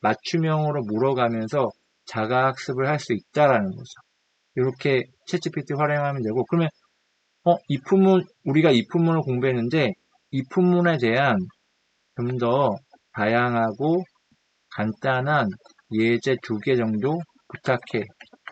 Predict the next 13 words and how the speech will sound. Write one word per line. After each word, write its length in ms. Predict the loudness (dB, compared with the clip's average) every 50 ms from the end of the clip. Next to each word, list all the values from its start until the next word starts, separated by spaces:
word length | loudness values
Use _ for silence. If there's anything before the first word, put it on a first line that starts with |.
| -20 _ _
그리고 500 | -8 -6 -4 -4 -2 2 2 2 2 2 -2 _ _ -20 _ -2
설명도 680 | 2 2 4 4 4 4 4 2 2 2 4 2 2
알려주렴. 680 | 2 0 -2 0 2 0 0 0 -2 -4 -4 -4 -4 -4 -8 -12 _ -20 -20 -20 -20 _ _ _
그러면 460 | -4 -2 0 0 2 2 2 0 -2 -4 _ _ _ _ _ _ _ _ _ _ _ _ _ _ _ _ _ _ _ _
좀 140 | 0 2 2
더 80 | 4
많은 460 | 6 8 8 8 8 6 2 2 2
예제를 420 | 2 2 2 2 0 0 2 2 2
여러분들이 460 | 2 2 2 0 0 0 0 0 -2 -2 -2
보게 260 | -6 -4 0 0 0
되면 460 | 0 0 0 -2 -2 0 0 0 0 -2 -4 -8 _ _ _ _ _ _
좀 140 | -4 -2 -2
더 140 | -2 -2